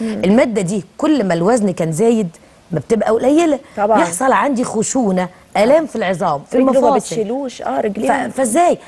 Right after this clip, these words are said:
Speaker 2: اطلب منه بعد فقدان تلاتين وأربعين اقول لها: "اتفضلي اعملي رياضه لمده ساعه"؟ تقول لي: "انا ست بيت مع
Speaker 1: مم.
Speaker 2: الكورس، انا مبسوطه ان انا بخس ده، آه، اونلاين في البيت".
Speaker 1: مم.
Speaker 2: اقول لها: "اوكي".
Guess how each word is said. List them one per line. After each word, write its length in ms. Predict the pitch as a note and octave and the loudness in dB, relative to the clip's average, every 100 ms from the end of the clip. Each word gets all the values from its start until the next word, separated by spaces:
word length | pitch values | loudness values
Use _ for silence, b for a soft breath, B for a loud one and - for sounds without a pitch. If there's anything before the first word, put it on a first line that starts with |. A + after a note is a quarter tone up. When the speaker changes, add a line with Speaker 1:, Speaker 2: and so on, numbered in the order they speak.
| B - | B -8
Speaker 2:
اطلب 400 | C#4+ - G3 E3+ | -8 -4 -4 0
منه 260 | A#3 A3+ F#3+ | 0 -2 -2
بعد 240 | E3+ D#3+ | -2 -2
فقدان 440 | C#3+ D#3 D#3+ G#3 | -8 -10 -6 -6
تلاتين 320 | F#3 D#3+ - G3 | -6 -8 -6 -4
وأربعين 400 | E3 D3+ G3 G#3+ B B - | -4 -2 -4 -4 B B -4
اقول 320 | D#3 F3+ G#3+ | -2 -2 -2
لها: 260 | A#3+ A#3+ - - F3 | -2 -4 -6 -12 -12
"اتفضلي 500 | - D#3 D3+ A#3 G3+ | -6 -6 -2 -2 0
اعملي 240 | F#3+ F#3+ | -4 -4
رياضه 220 | F3 F3+ | -4 -4
لمده 180 | E3+ D#3 | -4 -6
ساعه"؟ 220 | - - - | -8 -10 -8
تقول 100 | F3+ | -4
لي: 60 | F3 | -4
"انا 80 | |
ست 220 | D#3+ G3+ F3 | -4 -6 -2
بيت 220 | A#3 - - B B B - | -2 -4 -8 B B B -6
مع 120 | D#3+ D3+ | -2 0
Speaker 1:
مم. 40 | |
Speaker 2:
الكورس، 440 | E3 C4 B3+ F3+ - | 0 0 0 -2 -8
انا 160 | D#3 | -6
مبسوطه 340 | E3 C#3+ C4+ G#3+ | -6 -4 -2 -2
ان 80 | G3+ | 0
انا 100 | F3+ | -2
بخس 320 | E3+ A3+ F#3+ | -2 -4 -2
ده، 120 | F#3 | 0
آه، 200 | D#3+ D#3+ | 0 0
اونلاين 440 | D#3 G3 G#3 G#3 | 0 0 0 0
في 80 | F3 | -4
البيت". 300 | F3 D3+ G3 | -8 -8 -10
Speaker 1:
مم. 120 | G#3 F#3 | -12 -10
Speaker 2:
اقول 140 | C#3 C3+ | -8 -6
لها: 80 | |
"اوكي". 380 | C3+ - F3 G#3+ | -6 -4 -2 -2